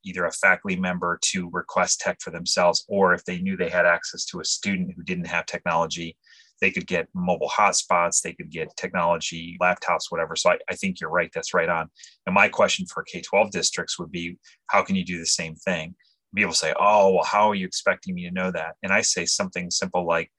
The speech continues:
beginning of the year, you typically have intake forms and parents have to fill out varying information. It's really not that hard to add a question or two to say something simple like, "Does your student have access to internet at home?" Or, "Does your student have access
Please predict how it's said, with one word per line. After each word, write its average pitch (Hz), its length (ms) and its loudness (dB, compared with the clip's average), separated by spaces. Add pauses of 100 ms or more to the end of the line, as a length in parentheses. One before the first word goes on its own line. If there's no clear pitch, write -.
(100)
beginning 110 360 2
of 95 60 0
the 90 60 -4
year, 107 240 0
you 87 160 -6
typically 92 380 -6
have 90 200 2
intake 95 480 -4
forms 82 360 -6
and 90 100 -8
parents 90 300 -2
have 87 140 0
to 85 80 -20
fill 85 200 2
out 85 160 4
varying 85 300 -2
information. 90 640 -2 (280)
It's 90 160 -4
really 110 300 2
not 98 240 4
that 95 160 4
hard 117 360 2
to - 100 -6
add 85 160 -2
a 85 40 -8
question - 400 -2
or 87 80 -8
two 82 200 -8
to 82 100 -8
say 87 220 0
something 90 340 -2
simple 90 320 -2
like, 85 240 0 (100)
"Does 98 200 -4
your 104 80 -2
student 101 320 -2
have 98 160 2
access 98 420 0 (120)
to 95 340 -6 (240)
internet 95 360 4
at 90 120 2
home?" 92 560 2
Or, 90 320 2 (260)
"Does 92 180 -2
your 92 280 0
student 95 360 0
have 90 160 -2
access 90 460 0